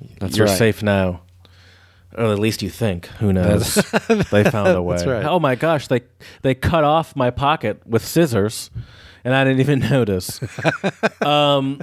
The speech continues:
Speaker 2: what are some other scams you could think of?
Speaker 1: Well, Jared, I think, uh, taxis are obviously a huge one. And the thing with taxis is a lot of times you can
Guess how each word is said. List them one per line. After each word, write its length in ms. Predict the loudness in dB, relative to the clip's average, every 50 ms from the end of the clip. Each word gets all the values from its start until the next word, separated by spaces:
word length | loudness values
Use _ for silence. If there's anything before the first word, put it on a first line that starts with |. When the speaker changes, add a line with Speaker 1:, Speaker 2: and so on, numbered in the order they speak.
| -8
Speaker 2:
what 160 | -2 0 2 2
are 80 | 2
some 200 | 2 0 2 2
other 180 | 2 2 2 0
scams 380 | 0 0 0 0 0 0 -2
you 60 | -4 -6
could 120 | -6 -6
think 240 | -4 -4 -4 -4 -2
of? 340 | -4 -4 -4 -6 -10 -8 -2
Speaker 1:
Well, 240 | 0 2 2 2 2
Jared, 340 | 2 2 4 4 2 2 0
I 120 | -2 -2
think, 300 | 0 0 -2 -2 0 0
uh, 200 | 2 2 2 2 0 -2
taxis 880 | -4 -2 -2 0 0 -2 -2 -4 -2 -2 -2 -2 -2 -4 -6 -8 -10 -10 -2 0
are 140 | 0 0
obviously 560 | 2 0 0 0 0 -2 -4 -2 0 0 0 0
a 40 |
huge 400 | 0 -2 -2 -2 -2 0 -2 -2
one. 360 | -2 0 0 0 -2 -4 -6 -10 -16 -20 -20 -20 -14 _
And 100 | -4 -2
the 80 | -2 -2
thing 280 | -2 -2 -4 -4 0 -2
with 140 | -2 -2
taxis 580 | -2 -2 0 0 0 0 -2 -2 -2 -2 0 2
is 400 | 2 2 4 2 0 -2 -4 -10 _ _ -20 -20 _ _ _ _ -6 -2
a 60 | 0
lot 240 | 2 2 2 2 0
of 100 | -2 -4
times 540 | -2 0 2 4 4 4 2 0 -2 -4 -6
you 260 | -4 0 2 2 2
can 460 | 2 2 2 4 4 4 2 0 -2